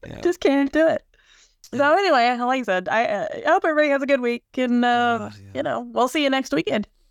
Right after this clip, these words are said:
Speaker 1: I remember years ago we were over in Scotland at, uh, my sister-in-law was living over there, and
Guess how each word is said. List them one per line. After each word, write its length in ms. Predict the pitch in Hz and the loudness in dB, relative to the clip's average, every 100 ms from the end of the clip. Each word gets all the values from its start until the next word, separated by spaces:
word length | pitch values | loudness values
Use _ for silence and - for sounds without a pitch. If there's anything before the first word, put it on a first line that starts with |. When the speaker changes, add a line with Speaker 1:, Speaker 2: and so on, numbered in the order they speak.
| _ - | _ -4
Speaker 1:
I 60 | 131 | -2
remember 360 | 127 127 127 - - | 0 0 -2 -6 -12
years 500 | 143 135 135 135 120 | -10 -2 0 0 0
ago 220 | 120 120 | -2 -2
we 180 | 117 117 | 0 0
were 140 | 117 | 0
over 160 | 113 113 | 0 -2
in 100 | 110 | -4
Scotland 540 | - 113 - 131 120 - | -4 -2 0 0 -2 -2
at, 180 | 107 104 - - | -4 -4 -8 -6
uh, 260 | 117 113 98 - | -4 -2 -4 -8
my 340 | 120 120 117 | -8 -4 -2
sister-in-law 680 | 110 - - 107 - 120 117 | -4 -6 -6 -6 -2 0 0
was 160 | 117 110 | -2 -2
living 260 | 117 123 120 | -2 0 0
over 160 | 123 | 0
there, 320 | 127 123 123 - - | 0 0 0 -4 -4
and 460 | 113 113 113 110 | -2 0 0 -4